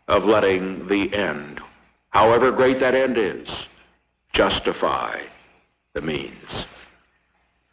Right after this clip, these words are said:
I urge the leaders of both political parter-, parties, I urge citizens, all of you everywhere, to join in working toward a new set of standards, new rules and procedures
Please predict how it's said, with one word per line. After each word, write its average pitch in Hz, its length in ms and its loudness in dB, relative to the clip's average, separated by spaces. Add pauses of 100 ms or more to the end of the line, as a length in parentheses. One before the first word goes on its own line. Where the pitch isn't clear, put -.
(880)
I - 140 2
urge 113 320 2
the 120 100 2
leaders 110 400 2
of 104 160 -4
both 98 320 0
political 87 380 -4
parter-, 90 500 -2 (300)
parties, 98 400 0 (1200)
I 117 160 6
urge 123 320 2
citizens, 117 760 -2 (160)
all 117 240 6
of 113 160 0
you 98 360 2
everywhere, 87 580 -2 (1000)
to 107 80 4
join 135 680 4
in 127 120 2
working 139 320 2
toward 135 180 4
a 131 60 4
new 156 220 4
set 147 220 2
of 147 120 2
standards, 98 680 -4 (480)
new 147 240 6
rules 117 440 4
and 135 120 -6
procedures - 720 -2